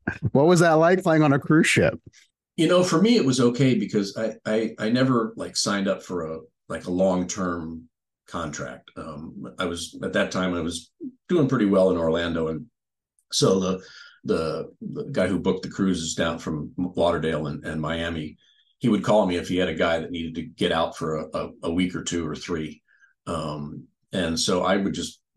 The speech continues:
Speaker 2: I would go down and, and, you know, just sub for him, uh, which was cool because, you know, when you, when you do a cruise ship gig, you know, your, your accommodations are, like, down in the bowels of the ship, you know, and it's a,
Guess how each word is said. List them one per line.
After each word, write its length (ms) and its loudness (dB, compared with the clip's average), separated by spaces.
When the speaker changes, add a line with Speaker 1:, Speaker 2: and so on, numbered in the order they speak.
Speaker 2:
I 80 2
would 120 0
go 140 2
down 320 -2
and, 240 -8
and, 600 -8
you 100 -8
know, 240 -12
just 240 -2
sub 220 0
for 120 -6
him, 400 -2
uh, 300 -8
which 200 -6
was 180 -2
cool 280 2
because, 480 -2
you 80 -4
know, 160 -4
when 100 -4
you, 320 -2
when 140 -4
you 120 0
do 240 0
a 80 0
cruise 200 2
ship 240 -4
gig, 260 -6
you 80 -4
know, 80 -2
your, 380 -4
your 760 -6
accommodations 840 0
are, 160 -4
like, 280 -8
down 260 0
in 80 -4
the 80 -4
bowels 600 -4
of 120 -10
the 100 -8
ship, 460 -4
you 80 -10
know, 160 -8
and 100 -10
it's 160 -8
a, 200 -6